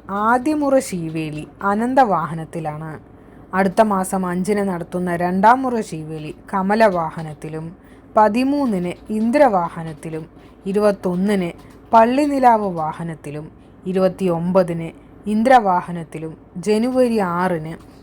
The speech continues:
പള്ളിനിലാവ് വാഹനത്തിലുമാണ് നടത്തുക.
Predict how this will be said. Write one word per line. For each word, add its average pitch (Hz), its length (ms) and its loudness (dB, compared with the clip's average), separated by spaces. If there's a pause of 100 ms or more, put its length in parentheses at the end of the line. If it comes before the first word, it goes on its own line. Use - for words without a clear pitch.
(220)
പള്ളിനിലാവ് 240 800 2
വാഹനത്തിലുമാണ് 175 880 -6
നടത്തുക. 165 480 -8